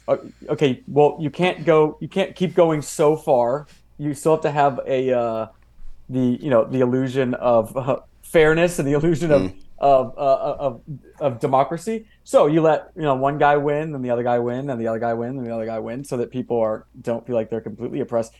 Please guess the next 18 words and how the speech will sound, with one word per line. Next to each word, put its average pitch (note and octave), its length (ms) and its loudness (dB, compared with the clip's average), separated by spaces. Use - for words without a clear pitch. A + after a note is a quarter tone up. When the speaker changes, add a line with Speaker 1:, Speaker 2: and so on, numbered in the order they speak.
Speaker 1:
In G3+ 140 4
the F#3+ 80 2
meantime, E3 480 2
if C3 120 -4
people D#3 240 -4
are C#3 80 4
at C3+ 60 0
each C3 140 -6
other's B2+ 240 -6
throats C3+ 280 -2
and A#2+ 140 -10
fighting C3 320 -2
about A#2+ 300 -2
transgender B2 760 -4
pronouns A#2+ 540 -4
all A2+ 140 -2
day A2+ 140 -4
long, A2+ 380 -6